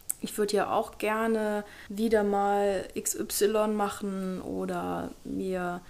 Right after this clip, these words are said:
ja, verschiedene Dinge aneignen, aber ich schaff's nicht und ach, irgendwie kann ich mich da nicht so motivieren, obwohl ich's total gern machen würde. Ja, deswegen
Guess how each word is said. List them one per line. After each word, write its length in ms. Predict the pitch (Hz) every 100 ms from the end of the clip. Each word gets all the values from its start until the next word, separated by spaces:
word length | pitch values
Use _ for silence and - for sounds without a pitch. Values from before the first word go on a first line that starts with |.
| - - -
ja, 200 | - 180
verschiedene 520 | 180 - - 233 233 220
Dinge 340 | 233 233 220
aneignen, 680 | 214 214 190 202 - 202 190
aber 240 | 175 175
ich 220 | 170 - -
schaff's 440 | - 208 208 -
nicht 480 | 208 196 196 190 -
und 300 | 170 165 - - - -
ach, 220 | - -
irgendwie 220 | 208 208 202
kann 200 | 196 190
ich 200 | 190 -
mich 180 | 185
da 100 | -
nicht 260 | 180 185 -
so 360 | - 175 180 175 - -
motivieren, 580 | - 202 208 190 202 202
obwohl 280 | 170 175 208
ich's 120 | 208
total 360 | - 180 175 180
gern 220 | 175 170
machen 380 | 170 170 170 165
würde. 280 | 156 160 - - - - - - - - -
Ja, 220 | 202 208
deswegen 640 | 180 180 - 208 202 196